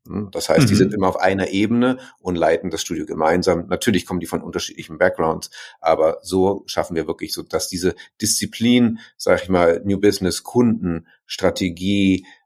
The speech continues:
Speaker 1: und da bei Strategie mischt sich das dann auch mit den Managing Directors und den Executive Creative Directors, weil die auch einen sehr strategischen Ansatz haben sozusagen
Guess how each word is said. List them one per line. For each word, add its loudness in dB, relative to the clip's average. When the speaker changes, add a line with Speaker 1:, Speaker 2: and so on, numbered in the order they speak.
Speaker 1:
und -4
da 6
bei 4
Strategie -2
mischt 0
sich -4
das -4
dann -6
auch 2
mit -8
den -4
Managing -2
Directors -2
und -14
den -10
Executive -4
Creative -2
Directors, -4
weil -6
die -6
auch -10
einen -14
sehr 0
strategischen -2
Ansatz 0
haben 0
sozusagen -6